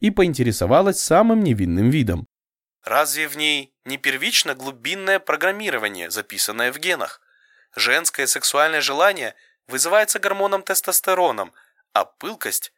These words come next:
эстрадиолом. Клетки гипоталамуса выбрасывают в кровь окситоцин – гормон, отвечающий за привязанность. Получается, что в девушке срабатывает биохимическая автоматика,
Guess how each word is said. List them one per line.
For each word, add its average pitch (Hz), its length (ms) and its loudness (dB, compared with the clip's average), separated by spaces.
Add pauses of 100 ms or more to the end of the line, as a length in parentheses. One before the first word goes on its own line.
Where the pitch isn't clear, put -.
(380)
эстрадиолом. 175 800 -2 (520)
Клетки 139 360 0
гипоталамуса 131 800 0
выбрасывают 208 600 0
в - 60 -10
кровь 190 280 -2
окситоцин – - 800 -4 (400)
гормон, 120 440 -2
отвечающий 120 600 0
за 135 120 -4
привязанность. 135 720 -2 (300)
Получается, 151 640 2
что 175 220 -2
в - 80 -12
девушке 185 440 -2
срабатывает 185 600 0
биохимическая 156 840 -4
автоматика, 185 840 -2